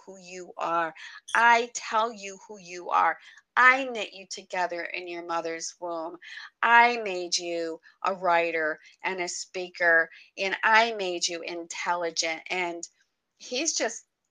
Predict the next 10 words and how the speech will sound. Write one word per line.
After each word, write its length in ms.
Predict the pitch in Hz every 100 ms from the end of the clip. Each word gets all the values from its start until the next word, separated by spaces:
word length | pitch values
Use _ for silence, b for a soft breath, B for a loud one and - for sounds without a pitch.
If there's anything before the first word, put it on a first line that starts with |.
| _
just 540 | - 285 302 220 - -
telling 720 | - - 262 302 294 247 202
me 320 | 165 165 - b b b - -
who 280 | 302 330 320
he 240 | 302 262 233
made 360 | 240 240 214
me 260 | 233 220 202
to 180 | 185 175 -
be. 640 | 269 294 277 214 165 156 B B B B -
And, 600 | 208 196 185 180 175